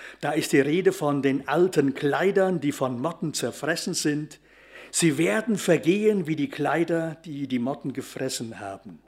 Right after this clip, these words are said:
Gott sagt, du, wenn ich dich genau ansehe,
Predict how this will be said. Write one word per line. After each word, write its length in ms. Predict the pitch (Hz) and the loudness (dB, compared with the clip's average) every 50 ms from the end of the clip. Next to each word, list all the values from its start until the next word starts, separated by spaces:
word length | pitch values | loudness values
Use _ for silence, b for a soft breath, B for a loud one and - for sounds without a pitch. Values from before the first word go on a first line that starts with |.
| _ _ _ _ _ _ _ _ _ B B B B B B B B B B B B B B B | _ _ _ _ _ _ _ _ _ B B B B B B B B B B B B B B B
Gott 200 | - 175 180 - | 0 0 0 2
sagt, 580 | - 175 165 170 180 170 - - - - - 160 | 0 2 2 0 -2 -4 -8 -12 -16 -10 -2 0
du, 260 | 185 208 180 139 113 - - - _ _ _ _ b b b b b b b b b b b b b b b b b - B B B B B B B B B B B B | 2 2 2 -2 -4 -8 -20 -20 _ _ _ _ b b b b b b b b b b b b b b b b b -20 B B B B B B B B B B B B
wenn 120 | 165 165 | 0 2
ich 100 | 160 156 | 2 2
dich 200 | - 202 185 - | 2 2 2 4
genau 260 | - 196 185 190 202 202 | 4 4 4 6 4 4
ansehe, 640 | 175 202 233 220 - 220 190 175 151 135 120 104 | 4 4 2 4 6 6 8 8 8 6 4 0